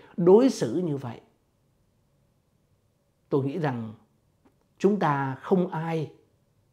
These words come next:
muốn trở thành những con người như vậy. Bởi vì khi chúng ta làm như vậy đối với bất cứ một anh chị em nào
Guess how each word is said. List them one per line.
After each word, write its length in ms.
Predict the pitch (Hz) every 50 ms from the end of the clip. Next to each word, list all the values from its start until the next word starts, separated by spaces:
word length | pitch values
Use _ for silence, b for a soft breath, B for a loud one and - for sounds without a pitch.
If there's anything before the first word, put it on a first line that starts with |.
| _ _ _ _ _ _ _ _ _ _
muốn 160 | - 190 226 208
trở 180 | 220 156 135 180
thành 240 | - 147 139 123 120
những 140 | 117 160
con 260 | 156 175 165 147 151 151
người 200 | 139 123 107 107
như 160 | 117 123 123
vậy. 200 | 120 123 113 - - _ _ _ _ _ _ _ _ _ _ _ _ _ _ _
Bởi 120 | 139 156
vì 160 | 175 165 156
khi 200 | 135 - - 240
chúng 200 | 214 - 269 277
ta 120 | 240 233 214
làm 360 | 196 190 180 156 147 143 151
như 120 | 175 196
vậy 240 | 185 170 147 131 113 B B B B
đối 160 | - 202 254
với 140 | 262 294 285
bất 220 | 294 311 294 - -
cứ 140 | 285 311 359
một 160 | 320 202 - -
anh 140 | 220 240 233
chị 140 | 233 -
em 160 | - 180 190 180
nào 340 | 160 147 139 127 117 -